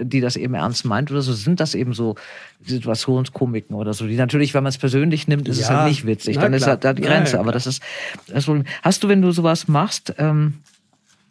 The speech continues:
Speaker 1: oder ist das so vielleicht das, das Problem des dritten oder des dritten Romans jetzt irgendwie, dass du, äh, so eine Serie wie März gegen März natürlich auch in, im Kopf Annette Frier und, ähm, Christoph Maria Herbst hast, ähm,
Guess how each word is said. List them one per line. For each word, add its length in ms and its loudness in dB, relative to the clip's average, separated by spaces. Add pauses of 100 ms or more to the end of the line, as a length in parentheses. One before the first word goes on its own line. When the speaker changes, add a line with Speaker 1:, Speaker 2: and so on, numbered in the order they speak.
(100)
Speaker 1:
oder 160 2
ist 180 0
das 140 2
so 60 -2
vielleicht 260 0
das, 160 -2
das 140 -2
Problem 400 2
des 160 0
dritten 340 0
oder 200 2
des 120 -2
dritten 220 -2
Romans 600 0
jetzt 220 -2
irgendwie, 380 -4 (480)
dass 200 -2
du, 400 0 (160)
äh, 280 -12 (260)
so 160 0
eine 180 2
Serie 300 2
wie 80 2
März 260 0
gegen 180 -2
März 220 -2
natürlich 400 -4
auch 200 -2
in, 360 -2 (540)
im 200 -4
Kopf 240 -2
Annette 280 0
Frier 280 -2
und, 220 -4 (180)
ähm, 260 -4
Christoph 260 -2
Maria 260 -2
Herbst 300 -2
hast, 200 -4 (460)
ähm, 320 0